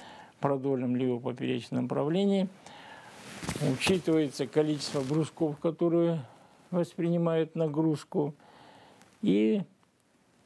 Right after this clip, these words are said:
определяется количество гвоздей. Обычно для крепления грузов деревянными брусками принимаются гвозди диаметром порядка пяти либо шести миллиметров и длиной порядка ста миллиметров,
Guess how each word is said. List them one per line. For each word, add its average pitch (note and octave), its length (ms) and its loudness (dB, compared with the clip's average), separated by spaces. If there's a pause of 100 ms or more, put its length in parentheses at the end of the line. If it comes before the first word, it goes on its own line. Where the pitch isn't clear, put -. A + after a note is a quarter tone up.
(440)
определяется F#3 720 2
количество D3 520 -2
гвоздей. A2 440 -2
Обычно F#3 400 0
для D#3 200 0
крепления F3 920 -2 (920)
грузов D#3+ 540 2
деревянными D#3 640 0
брусками F#3 880 -2 (260)
принимаются D#3+ 840 -2
гвозди D#3 560 0
диаметром C#3+ 640 -4
порядка C#3 480 -2
пяти C#3 400 -4
либо B2+ 280 -2
шести C3 400 -4
миллиметров D#3 720 0
и D3+ 80 0
длиной D#3+ 440 0
порядка C#3+ 500 0
ста C#3 240 -4
миллиметров, A#2 640 -6